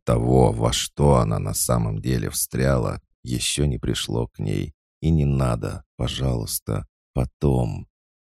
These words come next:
Она потеряла драгоценные минуты. Краем возбужденного сознания она уловила движение за спиной. И когда Лия наконец поняла, что надо боком запрыгивать на подоконник,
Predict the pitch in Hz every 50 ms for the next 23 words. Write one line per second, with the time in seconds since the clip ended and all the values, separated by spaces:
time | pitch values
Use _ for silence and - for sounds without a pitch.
0 | _ _ _ _ _ - 60 55 58 67 76 - - - 64 - - - 50 58
1 | 62 65 69 65 65 62 - - - - - 67 64 - - - - 60 57 53
2 | 53 55 55 55 53 57 57 57 55 53 52 50 52 52 - - 52 50 50 50
3 | - - _ _ _ _ _ _ _ _ _ _ - - 69 67 69 67 67 60
4 | 53 50 50 53 50 50 53 55 - - - - 65 65 64 58 55 50 - -
5 | - - 50 50 50 50 60 64 65 62 62 60 58 60 58 58 62 - - -
6 | - 55 53 57 64 67 69 67 60 57 - - - - 60 65 69 65 65 64
7 | 58 62 60 58 57 52 53 62 65 65 60 55 50 50 50 50 50 52 - -
8 | - - 57 55 55 55 55 52 52 50 50 - - _ _ _ _ _ _ _
9 | _ _ - - 62 - 55 55 53 - 57 60 58 53 55 60 64 71 69 67
10 | 62 55 50 52 52 55 - - 58 62 62 57 - - - - - 57 57 58
11 | 58 57 55 60 64 64 62 57 - 64 - - - - - 55 58 62 64 65
12 | 58 60 53 50 53 60 69 65 - - - 53 50 - 52 50 - - - 65
13 | 65 62 62 58 55 53 - - 57 53 - - 52 52 55 - - - 78 73
14 | 69 67 65 64 60 - - -